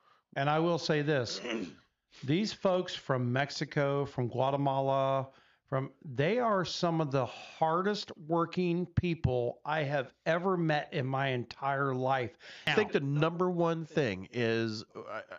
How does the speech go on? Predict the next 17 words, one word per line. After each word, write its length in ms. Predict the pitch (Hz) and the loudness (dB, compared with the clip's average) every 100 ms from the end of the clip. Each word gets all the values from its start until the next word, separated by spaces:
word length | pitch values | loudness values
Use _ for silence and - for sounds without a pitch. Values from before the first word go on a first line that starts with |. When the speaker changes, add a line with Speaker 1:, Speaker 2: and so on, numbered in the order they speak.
| - - 147 151 147 | -16 -18 -14 -14 -10
Speaker 2:
we, 240 | 156 202 | -6 -4
we 100 | 165 | -4
can't 280 | - 240 - | -2 -2 0
focus. 400 | 185 180 165 147 | -2 0 -2 0
I 100 | 175 | -2
don't 180 | 202 175 | -2 -4
care 140 | 175 165 | -4 -4
if 100 | 156 | -4
we 80 | |
focus 420 | 139 151 147 151 147 | -4 -4 -4 -6 -4
on 260 | 139 139 | -4 -4
the 40 | 127 | -6
mom 380 | 107 123 135 135 - | -2 -2 -4 -6 -10
bringing 320 | 117 143 143 | -4 -2 -2
her 140 | 139 139 | -4 -6
kid 240 | - 151 | -4 -2
over. 260 | 151 151 | -2 -4